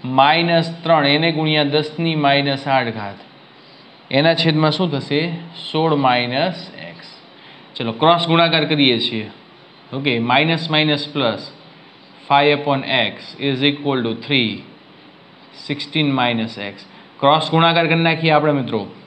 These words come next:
એટલે એંશી minus five X is equal to three x. એંશી, ફાઈવ એક્સ ને આ બાજુ લઈ જાઓ તો એટ એક્સ. So X is equal to શું થશે?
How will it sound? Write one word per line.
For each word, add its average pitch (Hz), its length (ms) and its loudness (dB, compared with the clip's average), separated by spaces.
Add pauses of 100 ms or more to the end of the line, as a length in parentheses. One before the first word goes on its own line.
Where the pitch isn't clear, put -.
(220)
એટલે 151 600 0 (640)
એંશી 131 720 -2 (440)
minus 143 920 0
five 135 240 4
X 110 560 -6
is 135 100 -2
equal 135 540 -2
to 120 200 -4
three 135 420 -4 (160)
x. 95 40 -8 (1500)
એંશી, 131 640 -2 (160)
ફાઈવ 147 220 4
એક્સ 160 240 -2
ને 160 100 2
આ 156 80 2
બાજુ 156 300 2
લઈ 160 160 4
જાઓ 131 260 0 (400)
તો 165 420 2 (300)
એટ 151 280 2
એક્સ. 110 300 -2 (1000)
So 131 60 -6 (100)
X 156 420 0
is 147 160 0
equal 156 240 2
to 156 60 4
શું 170 180 -2
થશે? 151 560 0